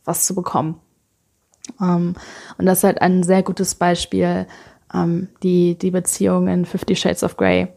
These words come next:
ist so ein gutes Beispiel für, ähm, so eine Stufe eins Beziehung.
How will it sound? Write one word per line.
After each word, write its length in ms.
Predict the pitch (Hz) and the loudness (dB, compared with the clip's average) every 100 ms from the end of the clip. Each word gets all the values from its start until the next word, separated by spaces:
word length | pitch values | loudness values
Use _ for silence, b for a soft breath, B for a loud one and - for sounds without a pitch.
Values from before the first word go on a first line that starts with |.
| - | -6
ist 160 | 190 | -2
so 80 | - | 0
ein 280 | - 180 190 | 0 -2 -4
gutes 340 | - - - | -8 -6 -6
Beispiel 480 | - 185 170 - 196 | 0 0 0 -2 -2
für, 440 | 180 - 175 175 - | -2 -4 -2 -2 0
ähm, 160 | 175 | -2
so 80 | 180 | 0
eine 100 | 180 | -4
Stufe 240 | - - - | -6 -2 0
eins 220 | 180 - | 0 -2
Beziehung. 500 | - - - - | -8 -8 -6 -6